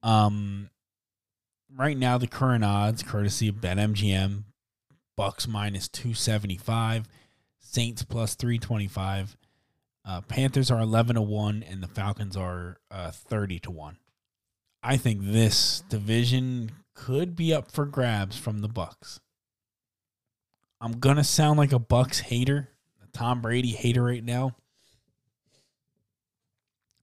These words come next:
but I think they might be in some trouble. Call me crazy. I think they might be in some trouble. Tom Brady, yet again, another year older, and the team around him has gotten worse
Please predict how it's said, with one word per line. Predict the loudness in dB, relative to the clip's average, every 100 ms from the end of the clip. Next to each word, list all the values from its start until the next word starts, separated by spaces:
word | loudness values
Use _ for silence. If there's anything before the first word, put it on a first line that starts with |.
| _ _ _ -4
but | 2
I | 4
think | 6 4 2
they | 2 2
might | 4 2 2
be | 2
in | 2
some | 2 -2
trouble. | -4 -4 -6 -12 -18 _ _ _ _ _ _ _ _ _
Call | 0 2
me | 2
crazy. | 4 4 4 2 -4 _ _ _ _ _ _ _ _ _ _ -6
I |
think | -2 0
they | 2
might | 2 2 2
be | -2
in | -2
some | -6
trouble. | -4 -4 -2 -6 -12 _ _ _
Tom | -4 0 0
Brady, | 2 2 2
yet | 0 -2 -2 -2 -4
again, | -2 0 0 0
another | -4 -6 -4 -2 0
year | 0 0 0
older, | -2 -8 -8 -8 -12 _ _ _ _ _ _ -6
and | -4
the | -2
team | -2 -2 -2
around | 0 0 2 2
him | 0
has | -2
gotten | -4 -6 -4 -2
worse | 0 2 0 -2 -8